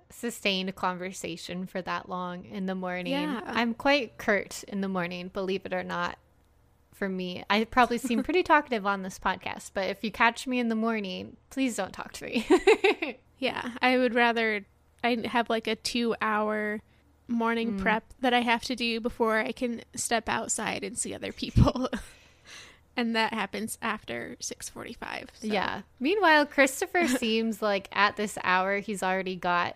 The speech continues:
Speaker 1: his life together. He looks like a responsible adult, even more so than when he, we started the
Speaker 2: Mm-hmm.
Speaker 1: series with him. He's got, like, groomed hair and a tie and a dress shirt, and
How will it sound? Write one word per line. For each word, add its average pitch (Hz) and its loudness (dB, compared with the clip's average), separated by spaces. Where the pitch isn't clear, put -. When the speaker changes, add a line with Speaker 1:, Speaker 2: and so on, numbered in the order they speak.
Speaker 1:
his 214 -6
life 180 -2
together. 180 -2
He 190 -6
looks 285 0
like 233 6
a 226 2
responsible 202 2
adult, 185 0
even 190 -4
more 185 -2
so 185 0
than 175 -4
when 202 0
he, 202 -2
we 214 2
started 202 2
the 214 -2
Speaker 2:
Mm-hmm. 214 -4
Speaker 1:
series 220 -2
with 233 -2
him. 226 -2
He's 214 -8
got, 196 2
like, 180 -2
groomed 202 -4
hair 202 6
and 196 -2
a - -8
tie 190 2
and 190 -4
a 110 -12
dress 196 -4
shirt, 196 -2
and 185 -2